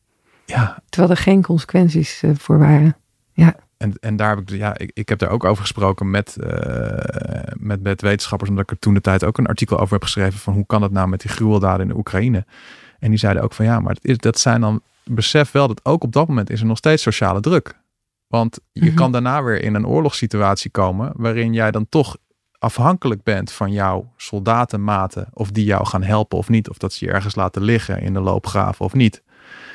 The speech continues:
Speaker 2: Ja.
Speaker 1: En als jij degene bent die niet meedoet,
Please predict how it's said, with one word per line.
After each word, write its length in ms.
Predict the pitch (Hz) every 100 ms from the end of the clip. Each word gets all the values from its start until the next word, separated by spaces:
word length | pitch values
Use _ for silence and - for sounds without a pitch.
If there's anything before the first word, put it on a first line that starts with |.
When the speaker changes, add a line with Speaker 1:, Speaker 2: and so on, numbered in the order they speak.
| - - _ _ _ -
Speaker 2:
Ja. 100 | 185
Speaker 1:
En 140 | 170
als 160 | 113 104
jij 180 | 123 123
degene 320 | 113 120 113
bent 260 | 104 95
die 140 | 98 123
niet 220 | 127 139
meedoet, 640 | 127 151 160 117 196 -